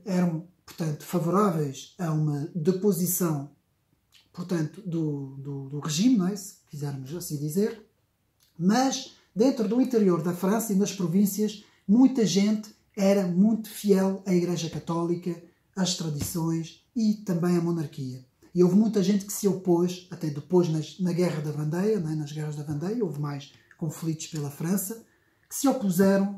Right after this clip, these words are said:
portanto, aos partidários da Revolução. Então, o que é que podemos dizer do livro? François Furet vai buscar dois grandes autores para basear o seu trabalho, Penser la Révolution, Pensar a Revolução, que é um livro, digo já,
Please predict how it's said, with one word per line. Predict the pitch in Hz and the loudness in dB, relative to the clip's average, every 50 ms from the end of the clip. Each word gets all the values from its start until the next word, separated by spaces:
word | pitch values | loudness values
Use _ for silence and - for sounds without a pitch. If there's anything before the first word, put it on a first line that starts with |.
| - | -12
portanto, | - - - 202 185 185 | -18 -10 -8 -6 -6 -4
aos | 185 - | -6 -6
partidários | - - 180 - - 180 160 170 170 165 151 | -6 -6 -6 -6 -4 -4 -4 -4 -4 -4 -4
da | 151 160 | -4 -4
Revolução. | 151 151 151 147 135 - - 135 123 - _ _ _ _ _ _ _ | -4 -4 -6 -8 -8 -10 -12 -14 -14 -16 _ _ _ _ _ _ _
Então, | 254 269 277 - 339 339 339 311 269 | 6 6 8 8 6 4 4 4 2
o | 294 - | -2 0
que | - 330 | 0 -2
é | |
que | 311 - | -2 0
podemos | - 269 285 285 233 202 | 0 2 2 2 2 0
dizer | 196 214 269 233 | 0 0 0 0
do | 214 180 | 0 0
livro? | 156 147 131 - - _ _ _ _ _ _ _ _ _ _ | -2 -2 -6 -8 -14 _ _ _ _ _ _ _ _ _ _
François | - - 302 302 - 247 214 - | 0 2 2 4 4 2 0 0
Furet | 240 226 214 240 240 240 240 - - | -2 -2 0 0 -2 -2 -4 -6 -8
vai | 190 175 175 233 240 220 | -6 0 0 2 2 2
buscar | 190 190 - - 226 214 208 180 | 2 0 -2 0 0 0 2 2
dois | 170 190 262 285 220 185 | 2 4 4 4 4 4
grandes | 190 208 220 214 190 175 | 4 4 4 4 4 2
autores | 185 170 - - 160 156 151 151 - - - - _ _ _ | 0 0 0 -2 -2 -2 -2 -4 -8 -12 -18 -20 _ _ _
para | - 190 180 175 | -2 0 0 2
basear | 170 175 165 156 175 202 202 185 | 2 0 0 2 2 2 2 2
o | 160 | 0
seu | - - 202 196 | 0 -2 -2 -2
trabalho, | - 170 165 156 156 160 165 160 - - _ _ _ | -2 -2 -2 -2 -2 -2 -4 -6 -8 -14 _ _ _
Penser | - 202 208 190 - - 196 196 196 196 - | -4 -2 -2 -2 0 0 0 0 0 -2 -4
la | - 190 180 | -4 -2 -2
Révolution, | 170 175 156 156 156 147 - - - 139 120 - - | -2 -2 -4 -4 -6 -6 -6 -8 -10 -12 -12 -10 -6
Pensar | - 170 160 156 - 185 175 165 165 - | -4 -4 -4 -2 -4 -4 -6 -6 -8 -8
a | - 170 | -10 -8
Revolução, | 143 143 147 139 143 - - 131 - - _ _ _ _ _ _ | -8 -8 -8 -8 -8 -10 -12 -12 -16 -20 _ _ _ _ _ _
que | - | 0
é | 190 | 2
um | 185 180 | 2 4
livro, | 175 175 175 156 151 | 4 4 4 2 0
digo | 151 185 190 190 - | 0 -2 -2 -2 -4
já, | 160 156 160 156 147 147 | -6 -6 -4 -4 -6 -8